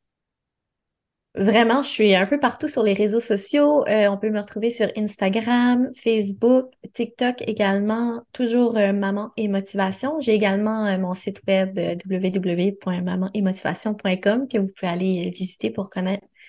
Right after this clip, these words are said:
tous les services, euh, que j'offre, puis également le, le podcast Maman et Motivation.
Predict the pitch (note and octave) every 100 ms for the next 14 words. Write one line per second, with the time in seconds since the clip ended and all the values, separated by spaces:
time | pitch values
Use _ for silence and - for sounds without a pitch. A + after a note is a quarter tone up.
0 | - - F4 C#4 B3+ G#3 G3+ A3+ - F3+
1 | E3+ F#3 F#3 F#3 A#3+ - - G3+ G3 F#3+
2 | G3 G#3 F#3+ F3+ F3+ F#3+ F#3+ E3+ - F3+
3 | - - F3+ F#3 F#3 E3+ - - F#3 -